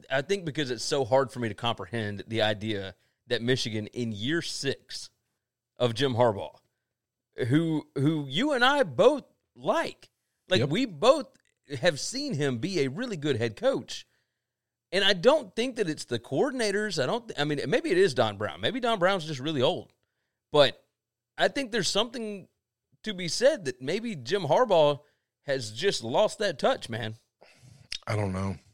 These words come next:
Speaker 1: I don't
Speaker 2: I
Speaker 1: know
Speaker 2: don't, I
Speaker 1: what's
Speaker 2: don't know.
Speaker 1: going
Speaker 2: I don't
Speaker 1: on.
Speaker 2: know the answer. I don't know the answer. It,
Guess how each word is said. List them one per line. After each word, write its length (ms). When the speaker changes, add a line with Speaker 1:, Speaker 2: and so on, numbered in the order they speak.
Speaker 1:
I 140
don't 200
Speaker 2:
I 40
Speaker 1:
know 60
Speaker 2:
don't, 100
I 100
Speaker 1:
what's 140
Speaker 2:
don't 80
know. 80
Speaker 1:
going 100
Speaker 2:
I 140
don't 180
Speaker 1:
on. 60
Speaker 2:
know 120
the 200
answer. 380
I 80
don't 140
know 100
the 220
answer. 340
It, 180